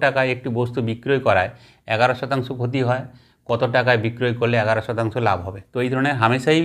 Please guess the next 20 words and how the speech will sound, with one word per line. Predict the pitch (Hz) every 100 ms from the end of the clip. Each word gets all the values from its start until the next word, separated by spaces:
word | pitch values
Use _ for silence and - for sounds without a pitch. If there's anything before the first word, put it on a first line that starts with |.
| -
এই | 131 131 127
ধরনের, | 120 120
আহ, | 123 123 139 113 110 107 110
অঙ্ক | 110 123 117 120
তোমাদের | 113 110 -
পরীক্ষায় | 113 107 120 113
আসে, | 113 143 - _ _ _ _ -
তো | 120 117
সেই | 123 120
জন্য | 120 147 147
এই, | 127 -
এটাকে | 117 110 113
আমি | 110
দিয়েছি | 120 123 123 143 117
এবং | 120
এসএসসি | 113 123 131 123
পরীক্ষায় | 120 117 117
এসেছে | 113 117 120
তোমরা | 117 113
দেখলে। | 120 123